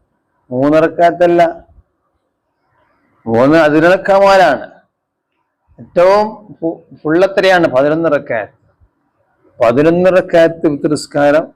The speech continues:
തൊണ്ണൂറാമത്തെ വയസ്സിലും നിന്നിട്ടാണ്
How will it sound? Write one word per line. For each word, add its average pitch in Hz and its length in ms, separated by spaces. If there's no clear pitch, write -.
തൊണ്ണൂറാമത്തെ 175 1200
വയസ്സിലും 139 480
നിന്നിട്ടാണ് 160 760